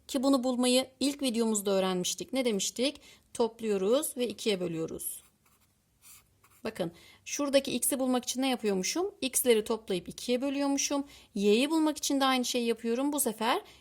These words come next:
y'leri toplayıp ikiye bölüyorum. Tamam mı? Bakın bu sorular, orta nokta soruları sizin için kek sorular olacak. Kaçırmayacağınız sorular olacak.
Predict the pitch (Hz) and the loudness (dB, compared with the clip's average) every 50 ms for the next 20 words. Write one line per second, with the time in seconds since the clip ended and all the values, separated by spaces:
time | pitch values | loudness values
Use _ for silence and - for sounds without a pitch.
0 | _ - 233 240 262 262 262 254 269 277 277 285 285 - 254 208 214 - 202 180 | _ -6 0 2 4 4 4 4 4 2 0 0 -4 -4 -4 -4 -4 -6 -6 -4
1 | 185 202 254 330 392 - - - _ _ _ _ _ _ _ _ _ _ _ _ | -2 -2 -2 -2 -2 -4 -10 -20 _ _ _ _ _ _ _ _ _ _ _ _
2 | _ _ _ _ _ _ - - 254 247 - - 220 196 180 190 175 170 170 170 | _ _ _ _ _ _ -8 -4 -4 -4 -2 -2 -2 -2 -2 -2 -4 -4 -4 -4
3 | 165 165 170 - - - - - _ _ _ _ _ - - 262 285 415 440 330 | -4 -4 -4 -4 -6 -8 -14 -18 _ _ _ _ _ -10 -6 -4 -2 0 0 0
4 | 233 180 175 - - - - - - - - 254 - 269 254 262 320 330 - 320 | 0 0 -2 -6 -10 -18 -20 -20 -6 -2 -2 -2 0 0 0 0 0 0 0 0
5 | 285 269 254 233 233 240 233 233 240 - 294 277 269 - - 233 - - 233 214 | 0 2 4 4 4 4 4 2 2 0 0 -2 -2 -2 -2 -2 -2 -2 -2 -2
6 | 208 214 220 220 254 247 262 277 269 254 - - 240 247 - - - _ _ - | -2 -2 -2 -4 -4 -4 -4 -4 -4 -4 -4 -6 -6 -6 -8 -12 -20 _ _ -4
7 | - - 285 285 285 - - 254 220 208 202 190 185 - 190 190 185 175 180 185 | 2 4 4 4 4 2 0 0 2 2 2 2 2 2 2 0 -2 -2 -4 -4
8 | 185 - - 190 - - 254 254 240 220 196 202 196 190 180 175 - - - 185 | -4 -4 -6 -6 -4 -2 0 0 0 0 0 0 -2 -2 0 0 0 0 0 -2
9 | 180 175 175 175 175 170 170 170 - 254 277 294 - | -6 -6 -6 -6 -6 -6 -8 -4 0 0 0 0 0